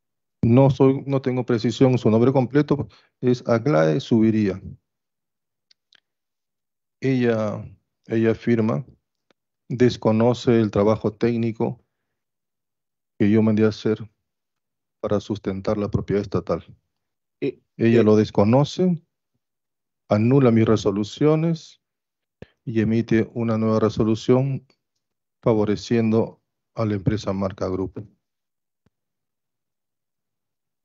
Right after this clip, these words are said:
Speaker 2: Eh, eh, y esa, eh, eh, funcionaria o esa funcionaria, la abogada Gladys, Gladys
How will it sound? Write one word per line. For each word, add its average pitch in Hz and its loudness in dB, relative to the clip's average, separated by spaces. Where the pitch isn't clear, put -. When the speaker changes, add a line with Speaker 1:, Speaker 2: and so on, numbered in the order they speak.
Speaker 2:
Eh, 117 -8
eh, 143 -10
y 131 -2
esa, 156 -2
eh, 98 2
eh, 60 -16
funcionaria 101 2
o 107 2
esa 110 -4
funcionaria, 104 0
la 90 -2
abogada 101 0
Gladys, 117 -2
Gladys 120 -2